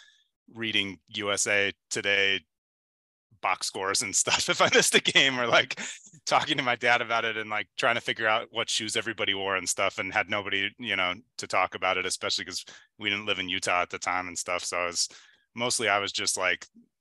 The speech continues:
the foible to everybody else's Michael Jordan fandom. But Doug is solidly with you in the, in the Booze D Will era. Um, we, we fell in love with him when watching him in the Rocky Mountain Review, like, years ago.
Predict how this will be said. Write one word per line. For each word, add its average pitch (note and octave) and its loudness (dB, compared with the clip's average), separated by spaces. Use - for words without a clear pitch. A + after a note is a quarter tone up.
the A#2 -12
foible G2+ -6
to G2 -4
everybody F#2 -4
else's F2+ -6
Michael F2+ -8
Jordan F#2 -6
fandom. F2 -6
But A2 -8
Doug D3 4
is C3 2
solidly B2 2
with A2 -2
you G#2 0
in G2 -2
the, F#2+ 0
in A#2 -6
the G2+ -4
Booze G#2 -6
D G2+ -2
Will G2 2
era. F#2+ 2
Um, G2 -2
we, A2+ -6
we A#2+ -6
fell B2+ 4
in A2+ 2
love G#2+ 0
with G#2 -4
him G#2 -4
when G2 -6
watching A2 -2
him G2+ -6
in F#2+ -6
the F#2 -6
Rocky F#2 -2
Mountain G2 -4
Review, F#2 -2
like, F2 -2
years F2 -2
ago. F2 -2